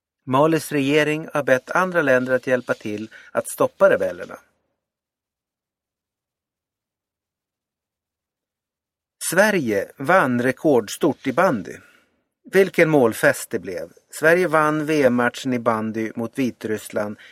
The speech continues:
med tjugoåtta ett. Det är rekord. Sverige har aldrig vunnit så stort i en V M-match förut. Redan i halvtid ledde Sverige med femton noll. Vitryssarna var helt chanslösa.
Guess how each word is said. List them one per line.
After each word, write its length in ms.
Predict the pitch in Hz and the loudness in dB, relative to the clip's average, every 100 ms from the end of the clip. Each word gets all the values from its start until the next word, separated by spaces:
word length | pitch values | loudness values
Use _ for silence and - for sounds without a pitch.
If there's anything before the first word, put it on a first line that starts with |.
| - | -14
med 140 | 123 117 | -10 -4
tjugoåtta 720 | 143 - 175 - _ - - | -2 0 -2 -4 _ 2 2
ett. 520 | 127 - _ - - _ _ _ _ _ | 0 -4 _ -20 -20 _ _ _ _ _
Det 100 | 127 | 0
är 40 | |
rekord. 580 | 143 175 - 156 85 - - | 2 2 0 0 -2 -6 -16
Sverige 340 | - 120 131 | -2 2 4
har 60 | 143 | 4
aldrig 400 | 165 160 151 170 | 4 2 2 0
vunnit 300 | 160 131 131 | 2 2 -2
så 200 | - 123 | -4 -6
stort 400 | - 113 110 - - | -4 -6 -6 -10 -8
i 160 | 117 | -6
en 120 | 110 | -4
V 180 | 117 113 | -4 -4
M-match 500 | 113 117 117 - - | -2 -2 -2 -4 -8
förut. 580 | - 104 90 82 _ - _ _ _ _ _ - - - | -4 -4 -4 -8 _ -20 _ _ _ _ _ -20 -20 -2
Redan 320 | 139 143 165 | 2 6 4
i 20 | 185 | 4
halvtid 600 | 175 143 120 196 151 113 | 2 2 0 0 0 4
ledde 300 | 120 113 120 | 2 2 -2
Sverige 380 | 123 110 110 | 0 0 0
med 160 | 110 113 | -4 -2
femton 500 | 131 113 101 117 117 | -2 -2 -6 -8 -4
noll. 320 | 151 95 76 - _ _ _ - | -2 -4 -8 -18 _ _ _ -6
Vitryssarna 800 | 127 123 147 151 - 156 156 - | -6 -2 0 -2 0 0 0 -2
var 80 | 127 | -4
helt 360 | 120 147 113 | -2 -2 -4
chanslösa. 720 | - 110 104 - 120 113 - | -4 -6 -6 -4 -2 -2 -8